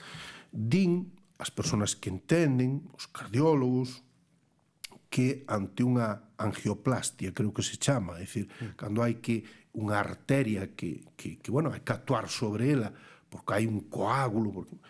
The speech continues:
Speaker 1: bueno, que se necesita como máximo actuar en cento vinte minutos. Bueno, eu creo que,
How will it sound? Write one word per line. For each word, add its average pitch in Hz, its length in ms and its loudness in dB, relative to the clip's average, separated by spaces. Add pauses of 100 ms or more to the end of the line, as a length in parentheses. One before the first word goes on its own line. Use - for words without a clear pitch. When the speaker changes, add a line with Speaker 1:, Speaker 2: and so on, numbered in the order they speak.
(340)
Speaker 1:
bueno, 147 240 0
que 127 80 0
se 143 160 4
necesita 156 640 2 (480)
como 135 280 4
máximo 208 520 2 (360)
actuar 151 480 2 (120)
en 110 200 0
cento 151 480 2
vinte 156 320 0
minutos. - 640 -6 (320)
Bueno, 208 240 0
eu 202 120 4
creo 165 240 2
que, - 320 -2